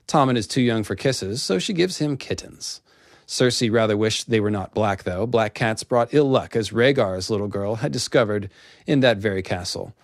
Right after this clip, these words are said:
And so that's a reference to Rhaenys' kitten, Balerion. That's the one-eared Tom that Arya encounters in A Game of Thrones.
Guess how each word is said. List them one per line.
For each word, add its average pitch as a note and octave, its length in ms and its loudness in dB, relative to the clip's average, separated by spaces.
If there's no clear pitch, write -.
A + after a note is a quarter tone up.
And A#2+ 160 0
so B2+ 180 4
that's C3 260 4
a C3+ 60 0
reference B2 520 0
to A2+ 360 0
Rhaenys' B2 640 2
kitten, A#2+ 360 0
Balerion. A2 720 0
That's A#2+ 240 0
the A#2+ 100 0
one-eared A#2 460 2
Tom A#2 320 -2
that G#2+ 160 -2
Arya A#2 360 4
encounters G#2 600 -4
in G#2 80 -2
A G2 40 -2
Game G#2 240 -2
of F2+ 80 -12
Thrones. G2 640 -4